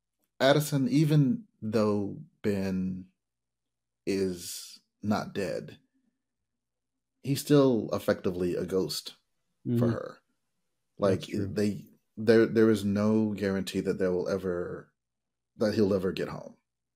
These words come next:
Speaker 1: You know, I mean, of, of course they're gonna keep trying, but, you know, you could argue that their best shot, like, was the thing that they did at the end of last season, and he just kinda winked in and winked out again.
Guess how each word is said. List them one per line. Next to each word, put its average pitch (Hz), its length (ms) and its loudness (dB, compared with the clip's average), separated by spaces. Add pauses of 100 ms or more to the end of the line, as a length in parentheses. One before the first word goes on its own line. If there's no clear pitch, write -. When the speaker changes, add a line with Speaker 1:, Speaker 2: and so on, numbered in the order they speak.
(200)
Speaker 1:
You 98 120 -8
know, 60 160 -10
I 52 80 -6
mean, 107 260 2
of, 110 140 0
of 113 200 -4
course 110 160 2
they're 110 80 -2
gonna 92 120 -2
keep 92 160 -8
trying, 95 520 -2 (720)
but, 95 380 2 (340)
you - 100 -2
know, 175 440 -6 (1200)
you 110 140 0
could 110 120 2
argue 101 260 2
that 92 160 -2
their 92 100 2
best 82 240 -4
shot, 104 440 2 (520)
like, 85 260 -10
was 92 200 -4
the 85 80 -6
thing 87 280 -6
that 82 120 -2
they 87 100 -4
did 82 180 -4
at 78 60 -12
the 90 80 -6
end 82 100 -8
of 78 60 -6
last 65 200 -8
season, 101 460 -4
and 78 100 -10
he 95 80 -10
just - 140 -12
kinda 87 160 -6
winked 92 280 -8
in 80 200 -8
and 78 160 -10
winked - 200 -10
out 92 140 -6
again. - 340 -12